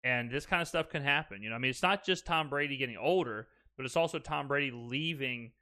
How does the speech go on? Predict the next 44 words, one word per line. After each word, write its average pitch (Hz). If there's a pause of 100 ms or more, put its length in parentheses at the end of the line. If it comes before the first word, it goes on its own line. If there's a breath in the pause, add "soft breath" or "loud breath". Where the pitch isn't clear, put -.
(160)
the 135
greatest 139
organizational 131
structure. 131
And 131
I 123
talk 196
about 202
that 135
a 113
lot 120
on 117
this 110
show. 107 (680 soft breath)
The 180
idea 180
that 208
these 170
teams, 165
the 139
idea 135
that 156
the 127
front 160
office, 143
the 131
idea 135
that 135
organizational 151
structure 147
is 120
a 113
really 131
big 120
deal, 123
because 180
it 165
is. - (400)
Like, 143
it's 151
a 165
really 143
big 110
deal. -